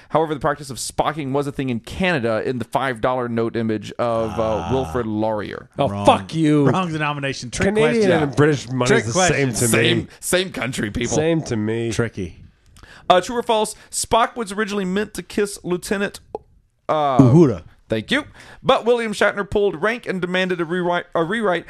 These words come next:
Speaker 1: allegedly saying, uh, "Anyone, if anyone's going to be part of the first interracial kiss in television history, it's going to be me."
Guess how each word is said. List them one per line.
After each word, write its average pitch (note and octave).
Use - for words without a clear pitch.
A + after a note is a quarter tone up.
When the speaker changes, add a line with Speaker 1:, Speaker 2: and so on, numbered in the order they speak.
Speaker 1:
allegedly F3+
saying, F3
uh, D3
"Anyone, F3
if E3+
anyone's E3+
going E3
to D#3
be D3
part D#3
of C#3
the C#3
first D3
interracial C#3+
kiss -
in C#3
television C3+
history, F3+
it's C3+
going D3+
to B2
be C#3+
me." C3